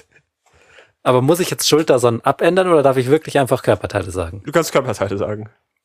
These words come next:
Speaker 2: Da
Speaker 1: Aber
Speaker 2: in der Nähe.
Speaker 1: ist Schulter die richtige Richtung?
Speaker 2: Ja, voll.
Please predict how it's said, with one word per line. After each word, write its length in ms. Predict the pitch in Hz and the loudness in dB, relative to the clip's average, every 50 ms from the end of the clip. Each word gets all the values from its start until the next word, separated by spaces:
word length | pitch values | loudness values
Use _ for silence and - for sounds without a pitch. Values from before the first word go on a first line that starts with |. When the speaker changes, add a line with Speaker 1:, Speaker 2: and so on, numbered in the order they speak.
| _ _ _ - | _ _ _ 0
Speaker 2:
Da 100 | - 127 | 0 2
Speaker 1:
Aber 200 | 120 127 123 117 | 4 4 2 2
Speaker 2:
in 60 | 113 | 0
der 100 | 117 107 | -2 -6
Nähe. 160 | 101 98 98 - | -6 -6 -4 -4
Speaker 1:
ist 220 | 147 127 - - | -2 -2 0 0
Schulter 340 | - 147 156 175 - 175 160 | 2 2 2 2 2 2 2
die 80 | 147 143 | 2 2
richtige 380 | 147 147 - - 135 117 113 | 2 0 0 -4 -2 0 2
Richtung? 460 | 117 143 - - - 180 196 220 233 - - | 2 0 0 -2 -2 -2 -2 -2 -4 -8 -6
Speaker 2:
Ja, 320 | 123 123 117 95 98 - - | -2 0 0 0 0 -4 -8
voll. 300 | - - - - 98 | -8 -8 -8 -8 -10